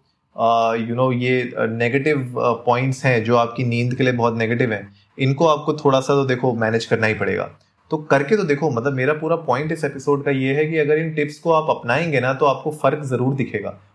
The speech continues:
और मैं चाहता हूँ कि आप खुद से इन फ़र्क को महसूस करें, इनको देखें, ताकि आप अपने आप ही मान जाओगे कि हाँ यार, अनुराग जो बोल रहा था वो actually में सही है। तो पहली टिप ये है, करके देखो इसको, ठीक है।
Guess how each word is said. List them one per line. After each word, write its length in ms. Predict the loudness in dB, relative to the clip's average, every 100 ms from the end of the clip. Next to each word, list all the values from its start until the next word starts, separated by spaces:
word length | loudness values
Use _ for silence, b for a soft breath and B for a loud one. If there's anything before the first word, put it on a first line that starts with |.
| 0
और 100 | 0
मैं 100 | 0
चाहता 280 | 0 0
हूँ 120 | 0 0
कि 80 |
आप 220 | 0 -2 -4
खुद 140 | -6 -6
से 300 | -4 -2 -2
इन 160 | -6 -12 _ 0
फ़र्क 240 | 0 -2
को 100 | -4
महसूस 420 | -4 -4 -4 -6
करें, 300 | -2 -2 -2
इनको 200 | -4 -2
देखें, 520 | -2 -2 -2 -2 -4 -8 _ _
ताकि 220 | -4 0 0
आप 100 | 0
अपने 240 | 0 0
आप 100 | 0
ही 60 | 2
मान 240 | 0 4
जाओगे 300 | 2 2 -2
कि 120 | -2
हाँ 140 | 0 2
यार, 120 | 2
अनुराग 360 | 2 2 0
जो 100 | 0
बोल 140 | 0 2
रहा 100 | 2
था 80 | 2
वो 100 | 0
actually 340 | -2 -2 -2
में 80 | -2
सही 260 | 0 0
है। 140 | -2 -10 -18 _ _ -2
तो 280 | -2 -2 0
पहली 180 | 0 2
टिप 160 | -2 0
ये 120 | 0
है, 280 | 0 -4 -2
करके 220 | 0 2
देखो 240 | 0 -2 -4
इसको, 280 | -6 -10 -10 -16 _ -6
ठीक 160 | -4
है। 280 | -4 -6 _